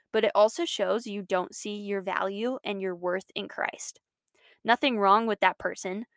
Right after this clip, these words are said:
but if they are wanting to go, let them go. It just means it wasn't the right thing or that they're not your person, and that is okay.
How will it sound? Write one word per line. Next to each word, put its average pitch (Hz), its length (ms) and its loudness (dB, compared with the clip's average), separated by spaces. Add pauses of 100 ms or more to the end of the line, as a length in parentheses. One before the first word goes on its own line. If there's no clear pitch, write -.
(220)
but 220 100 2
if 226 120 2
they 220 140 6
are 294 100 6
wanting 240 260 -2
to - 100 -8
go, 202 400 -2 (260)
let 214 200 0
them 349 160 2
go. - 260 2 (600)
It 220 100 -2
just 262 240 0
means 233 280 -2
it 151 100 2
wasn't 208 300 0
the 262 100 0
right 226 240 2
thing 214 360 -6 (200)
or 214 140 4
that 233 220 4 (160)
they're 196 160 4
not 220 240 2
your 240 120 -6
person, - 460 -4 (220)
and 220 140 -4
that 233 160 2
is 277 240 -2
okay. 202 580 -2